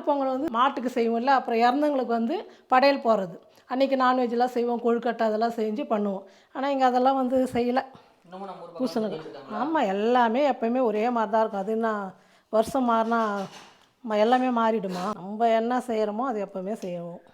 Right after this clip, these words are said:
Speaker 1: பாருங்க, பொங்கல் வந்து நல்லா வெந்துடுச்சு. பால் ஊத்துன உடனே எவ்வளோ சூப்பரா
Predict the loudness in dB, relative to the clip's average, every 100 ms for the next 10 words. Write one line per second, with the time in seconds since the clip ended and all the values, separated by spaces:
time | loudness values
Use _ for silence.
0 | _ 0 2 2 0 0 2 2 2 0
1 | -2 0 0 0 -2 -4 -6 -6 -6 -6
2 | -16 _ _ 0 2 2 0 -2 -6 -4
3 | -4 -6 -8 -10 -10 -10 -8